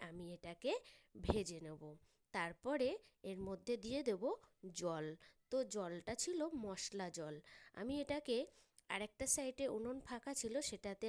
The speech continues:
আমি, উম, জলটা গরম করে নিয়েছি। তো সেই গরম জলটা আমি এর মধ্যে দিয়ে দিলাম।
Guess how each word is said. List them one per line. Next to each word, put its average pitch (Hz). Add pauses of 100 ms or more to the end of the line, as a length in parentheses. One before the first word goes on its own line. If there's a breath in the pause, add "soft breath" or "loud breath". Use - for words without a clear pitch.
আমি, 262 (440 loud breath)
উম, 196 (140)
জলটা 202
গরম 208
করে 160
নিয়েছি। 160 (320 loud breath)
তো -
সেই 185
গরম 190
জলটা 226
আমি 214 (360 soft breath)
এর 190
মধ্যে 185
দিয়ে 202
দিলাম। 160